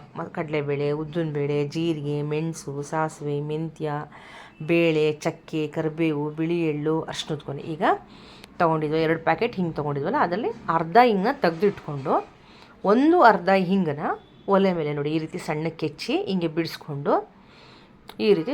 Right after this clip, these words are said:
ಚೆನ್ನಾಗಿ ಹಿಂಗನ್ನೂ ಕೂಡ ರೋಸ್ಟ್ ಮಾಡಬೇಕು. ಇಲ್ಲಾಂದರೆ ಹಿಂಗೆಲ್ಲ ಮಿಷಿನ್ಗೆ ಅಂಟ್ಕೊಂಡ್ಬಿಡುತ್ತೆ, ಆವಾಗ ಖಾರದ ಪುಡಿ ಟೇಸ್ಟ್ ಇರಲ್ಲ. ಖಾರದ ಪುಡಿಗೆ ಹಿಂಗೆ ಹಾಕಿದ್ರೇ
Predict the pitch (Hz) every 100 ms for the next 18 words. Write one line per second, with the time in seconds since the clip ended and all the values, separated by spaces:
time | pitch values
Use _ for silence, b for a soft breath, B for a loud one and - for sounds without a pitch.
0 | 294 175 165 160 190 214 180 185 202 180
1 | 151 247 311 175 - - 147 131 131 -
2 | 185 165 170 277 262 196 190 170 151 233
3 | 180 - 160 180 262 175 185 - 135 127
4 | 127 - - _ B B B B B -
5 | 202 196 254 269 175 180 - 226 269 226
6 | 214 214 160 143 131 - - 151 156 -
7 | 165 247 202 160 147 147 151 151 226